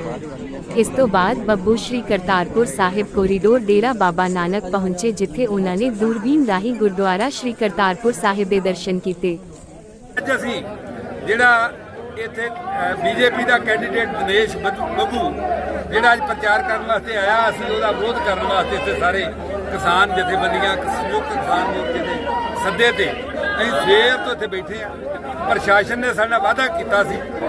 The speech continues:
Speaker 2: ਤੁਸੀਂ ਸ਼ਾਂਤਮਈ ਬੈਠੇ ਰਹੋ, ਉਹਨੂੰ ਯਕੀਨ ਦਿਵਾਇਆ ਵੀ ਸਾਡੇ ਵੱਲੋਂ ਕੋਈ ਪ੍ਰੋਵੋਕੇਸ਼ਨ ਨਹੀਂ ਹੋਈ। ਅਸੀਂ ਸ਼ਾਂਤਮਈ ਰਹਿ ਕੇ ਉਹਨਾਂ ਨਾਲ ਡਾਇਲਾਗ ਕਰਨਾ ਚਾਹੁੰਦੇ,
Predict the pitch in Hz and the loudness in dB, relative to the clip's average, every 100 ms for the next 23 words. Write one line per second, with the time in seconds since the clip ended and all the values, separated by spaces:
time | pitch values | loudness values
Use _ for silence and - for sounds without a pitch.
0 | 226 233 226 190 185 208 214 220 196 196 | -2 0 -2 0 2 2 0 -2 0 0
1 | 190 202 190 185 196 190 151 - 196 214 | 0 0 2 2 -2 -6 -6 -4 -4 0
2 | 185 170 165 214 208 190 - - 175 196 | 2 2 0 -4 -4 -6 -6 -2 0 2
3 | 220 214 214 208 208 - 202 196 190 190 | 2 2 0 0 0 0 0 2 2 0
4 | 202 170 160 185 - 214 - - 277 - | 0 -2 -2 -2 0 -2 -2 -4 -4 -4
5 | 254 - 262 - 196 233 214 165 180 190 | -4 -4 -4 -2 -2 0 0 2 2 2
6 | - 202 180 202 180 - - - - 254 | 0 0 2 0 0 -4 -6 -4 -4 -2
7 | - - - - - 220 233 233 240 208 | -2 -4 -6 -6 -4 0 2 4 4 4
8 | 208 233 247 - 180 175 170 151 143 | 4 4 2 2 -4 -2 -4 -6 -6